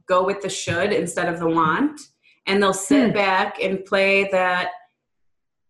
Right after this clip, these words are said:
Speaker 1: you know, um, sort of stereotypical, like, take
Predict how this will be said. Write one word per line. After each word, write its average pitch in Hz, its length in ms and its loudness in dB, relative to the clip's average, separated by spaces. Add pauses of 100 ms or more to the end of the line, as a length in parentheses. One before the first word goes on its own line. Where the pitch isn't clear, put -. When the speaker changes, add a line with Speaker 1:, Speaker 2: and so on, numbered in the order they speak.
(160)
Speaker 1:
you 190 160 -4
know, 165 460 0 (240)
um, 165 560 0 (880)
sort 185 320 0
of 170 220 -2
stereotypical, 185 1700 0
like, 165 220 -2
take 180 380 -4